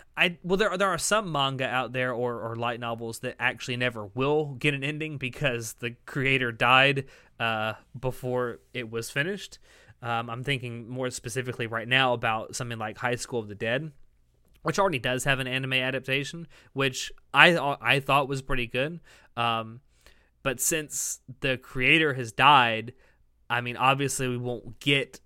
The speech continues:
an ending to the manga. So if there were going to be more of the anime adaptation and they wanted to do a complete adaptation of everything that they had so far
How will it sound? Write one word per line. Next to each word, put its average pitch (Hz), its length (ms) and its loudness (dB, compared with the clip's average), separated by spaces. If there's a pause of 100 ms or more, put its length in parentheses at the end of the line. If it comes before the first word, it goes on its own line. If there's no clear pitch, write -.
an 127 120 -4
ending 127 420 -2
to 131 180 -4
the 107 340 -8
manga. 120 840 0 (560)
So 117 720 -2
if 127 180 -4
there 131 160 -2
were 131 280 -2
going 135 180 -6
to 123 60 -6
be 123 120 -4
more 120 420 -2
of 117 140 -6
the 113 140 -4
anime 120 220 -6
adaptation 110 920 -6
and 113 160 -10
they 113 80 -4
wanted 117 220 -4
to 110 80 -10
do 120 180 -2
a 110 60 -4
complete 123 320 -2
adaptation 120 560 -2
of - 60 -12
everything 127 400 -6
that 113 100 -10
they 104 120 -6
had 127 300 0
so 98 160 -8
far 127 500 0